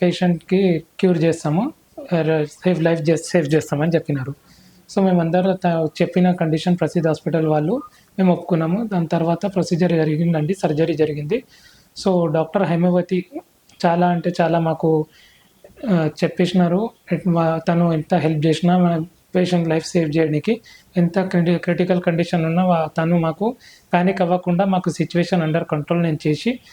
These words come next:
మీకు ట్రీట్మెంట్ అంతా మంచిగా చేస్తామని మాట ఇచ్చినారు. ఆ, పోస్ట్ సర్జరీ అంతా రికవరీ పేషెంట్ మేము ఫ్రైడే నుంచి ఇప్పటి వరకు ఉన్నాం. చూస్తే నైంటీ పర్సెంట్ మా పేషెంట్ కూడా చాలా రికవర్ అయింది. So, వాళ్ళు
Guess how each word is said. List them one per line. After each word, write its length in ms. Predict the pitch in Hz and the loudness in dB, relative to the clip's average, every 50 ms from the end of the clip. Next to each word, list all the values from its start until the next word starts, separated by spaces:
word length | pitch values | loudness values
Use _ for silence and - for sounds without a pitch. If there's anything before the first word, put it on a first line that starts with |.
| - - - - | -20 -14 -4 0
మీకు 160 | 175 180 175 | 0 0 0
ట్రీట్మెంట్ 440 | 165 - 175 175 175 - 185 180 175 | 0 0 0 0 0 2 2 2 2
అంతా 220 | 170 160 156 180 170 | 0 0 -2 -2 -2
మంచిగా 380 | 160 156 151 147 - 175 160 | -2 -2 -2 -2 -2 -2 -2
చేస్తామని 580 | 151 147 151 151 - - 160 156 160 175 190 208 | -2 -2 -4 -4 -4 -4 -2 0 0 0 2 2
మాట 260 | 185 165 151 156 - | 2 0 0 0 -4
ఇచ్చినారు. 460 | 165 160 - 180 170 165 165 196 226 220 - - - - - _ _ - | -4 -4 -2 -2 -2 0 0 -2 -2 -4 -6 -14 -20 -20 -20 _ _ -4
ఆ, 80 | 170 160 | -4 -2
పోస్ట్ 340 | 160 - 180 185 185 185 | 0 0 0 0 2 0
సర్జరీ 500 | 190 180 185 170 170 151 165 170 170 196 | 0 0 0 0 0 0 0 0 2 2
అంతా 320 | 196 175 160 160 - 185 180 | 0 0 -2 -2 0 0 0
రికవరీ 580 | 165 165 - - 165 156 165 165 190 208 190 - - | 0 -2 -2 -2 -2 0 0 0 0 0 -2 -2 -2
పేషెంట్ 300 | 175 165 - 175 170 160 | -2 -2 0 -2 0 0
మేము 140 | 165 160 160 | 0 0 -2
ఫ్రైడే 340 | 151 - 170 165 165 175 180 | -2 -2 -2 0 0 2 2
నుంచి 280 | 175 175 175 - 190 | 2 2 0 0 -2
ఇప్పటి 220 | 175 175 - 170 160 | -2 0 0 -2 -2
వరకు 220 | 165 160 165 160 | -2 -4 -4 -2
ఉన్నాం. 260 | 156 156 175 214 254 - - - - - - _ _ - 180 | -2 0 0 -2 -4 -6 -14 -20 -20 -20 -20 _ _ -2 -2
చూస్తే 460 | 170 160 - 202 196 190 180 170 175 - - - 180 | -2 -2 0 0 0 0 0 -2 -4 -6 -8 -4 -2
నైంటీ 260 | 160 165 165 165 156 185 | 0 0 0 0 -2 -2
పర్సెంట్ 360 | 185 180 160 - 202 202 202 | -2 -4 -4 -2 -2 0 0
మా 120 | 190 175 151 - | 0 0 0 0
పేషెంట్ 320 | 165 151 - 180 175 165 | -2 -2 0 0 0 0
కూడా 200 | 156 165 180 196 190 - | 0 0 0 0 0 -2
చాలా 160 | 170 156 160 | -2 0 0
రికవర్ 400 | 160 156 151 - - 151 156 156 | 0 0 -2 -2 0 0 0 0
అయింది. 280 | 151 147 147 143 170 226 - _ _ _ _ _ _ _ _ _ _ _ _ _ _ - | 0 -2 -4 -4 -6 -6 -8 _ _ _ _ _ _ _ _ _ _ _ _ _ _ -8
So, 140 | - 190 175 165 160 160 165 170 _ - | -2 0 0 0 0 0 -4 -6 _ 0
వాళ్ళు 480 | 185 175 175 175 170 170 175 170 175 175 | 2 4 4 4 2 2 0 0 -2 -4